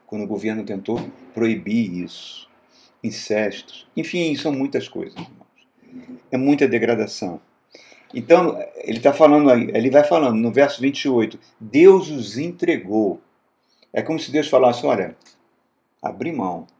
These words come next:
sigam, avancem. A sua natureza agora vai comandar."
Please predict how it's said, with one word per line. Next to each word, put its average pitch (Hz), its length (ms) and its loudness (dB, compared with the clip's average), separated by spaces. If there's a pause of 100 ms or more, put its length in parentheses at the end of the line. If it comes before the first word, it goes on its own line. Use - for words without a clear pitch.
(580)
sigam, - 500 -6 (320)
avancem. 107 580 -2 (1040)
A - 80 -14
sua 139 260 0
natureza 131 520 2
agora 113 300 2
vai 113 320 -6
comandar." 95 600 -8